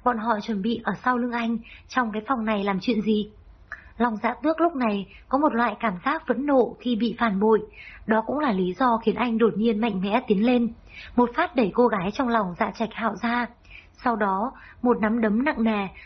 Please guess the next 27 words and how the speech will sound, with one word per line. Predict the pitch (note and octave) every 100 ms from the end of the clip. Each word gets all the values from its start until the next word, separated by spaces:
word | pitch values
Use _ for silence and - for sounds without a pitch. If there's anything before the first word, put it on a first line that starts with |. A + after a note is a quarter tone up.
| -
tấn | G#3+ G3+
công | A#3 C#4 A3
vào | G#3
khuôn | B3 G#3+
mặt | G#3+ G3
tuấn | G#3+ G3
tú | G3+ F#3
bất | G#3 E4+ -
phàm | A3+ F#3
của | F3+ F#3
Dạ | G#3+ G3+
Trạch | G#3+ -
Hạo. | G#3+ G#3 G#3 - _ - - - - - - -
Dạ | A#3+ A3+
Trạch | A#3 A3
Hạo | A#3 G#3
bị | G#3 A3
đánh | G3 G#3
vào | C4 C4
một | G3+ F3
bên, | A#3+ B3 A#3 - - - -
sau | B3 A3+
đó | G3+ F#3 A#3+
một | C#4 -
giây | A#3 A3+ A#3+
sau, | A3+ A3+ - - - -
Dạ | A#3